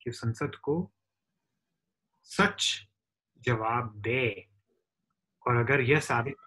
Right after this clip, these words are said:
हो जाए कि यह झूठा जवाब था, तो मिनिस्टर को रिजाइन करना पड़ता है।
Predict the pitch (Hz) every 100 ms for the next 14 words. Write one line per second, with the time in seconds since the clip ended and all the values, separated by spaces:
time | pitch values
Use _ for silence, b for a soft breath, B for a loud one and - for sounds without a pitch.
0 | 123 123 135 135 - 127 110 101 135 117
1 | 117 117 120 - 135 131 113 - 135 -
2 | 123 104 110 147 220 160 123 - 101 -
3 | -